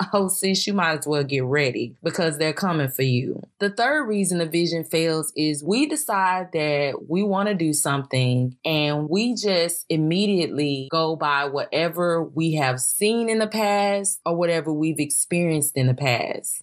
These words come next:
We don't bother to research. We don't get on Google. We don't take classes. We don't reach out to other people that are doing the same thing so that we can learn from them. And that's a lot of reason why the vision fails is because we're not only unprepared, but we don't have the willingness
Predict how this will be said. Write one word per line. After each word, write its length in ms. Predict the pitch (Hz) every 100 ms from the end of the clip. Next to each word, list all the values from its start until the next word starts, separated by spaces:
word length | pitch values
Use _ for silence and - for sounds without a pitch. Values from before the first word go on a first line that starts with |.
| _
We 160 | 139 165
don't 200 | 226 214
bother 340 | 196 202 208
to 100 | 196
research. 640 | 170 160 - 147 139 165 -
We 100 | 143
don't 240 | 165 175
get 140 | 147 139
on 220 | 127 123
Google. 760 | 170 196 180 190 185 185 180
We 100 | 160
don't 240 | 170 147 147
take 300 | 147 120 -
classes. 880 | 220 202 196 196 - 190 190 185 185
We 140 | 170
don't 220 | 196 156
reach 240 | 151 160 175
out 180 | 151 147
to 140 | -
other 220 | 147 143 135
people 420 | 165 156 147 139
that 180 | 135 -
are 100 | 131
doing 280 | 131 139 131
the 60 |
same 380 | 127 143 131 127
thing 340 | - 170 180 180
so 180 | - 139
that 220 | 139 120
we 100 | 135
can 300 | 139 120 120
learn 360 | 127 156 185 190
from 180 | 190 190
them. 400 | 185 190 190 196
And 180 | 175 170
that's 340 | 160 180 - -
a 100 | 147
lot 320 | 151 151 202
of 120 | 180
reason 340 | 156 156 147 147
why 260 | 147 151
the 140 | 151 135
vision 400 | 156 156 143 -
fails 280 | 196 208 170
is 80 |
because 440 | 151 151 165 151 147
we're 340 | 135 156 170 139
not 180 | 151 220
only 300 | 247 233 196
unprepared, 880 | 165 160 156 - 208 190 139 139 139
but 80 | 165
we 140 | 180
don't 160 | 240 240
have 180 | 220 196
the 100 | 165
willingness 840 | 151 190 233 214 156 147 143 -